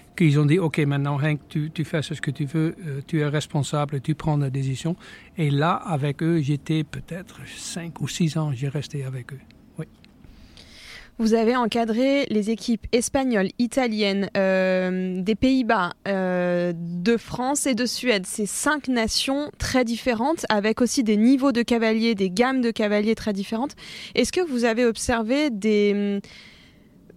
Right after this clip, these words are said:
Speaker 2: vraiment des divergences dans le système d'éducation, dans la façon d'aborder la compétition, dans la façon d'aborder l'éducation du cheval, ou est-ce que finalement il y a une seule équitation ?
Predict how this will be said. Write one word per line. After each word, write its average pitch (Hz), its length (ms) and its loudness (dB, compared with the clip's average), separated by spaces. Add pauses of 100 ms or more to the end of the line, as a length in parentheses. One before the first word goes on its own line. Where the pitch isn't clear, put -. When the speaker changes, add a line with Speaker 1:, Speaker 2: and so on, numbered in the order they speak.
(120)
Speaker 2:
vraiment 247 400 0
des 262 140 2
divergences 254 880 0
dans 220 220 2
le 226 100 4
système 233 400 0
d'éducation, 240 800 0
dans 208 160 2
la 208 140 2
façon 233 380 -2
d'aborder 214 800 4
la 208 160 2
compétition, 233 540 -2
dans 220 80 2
la 202 100 2
façon 214 320 -2
d'aborder 208 540 2
l'éducation 214 520 0
du 240 200 -2
cheval, 220 480 2
ou 226 160 2
est-ce 220 160 0
que 254 80 -4
finalement 240 680 2
il 226 140 2
y - 20 4
a 208 140 2
une 240 160 2
seule 247 260 0
équitation ? 196 500 -2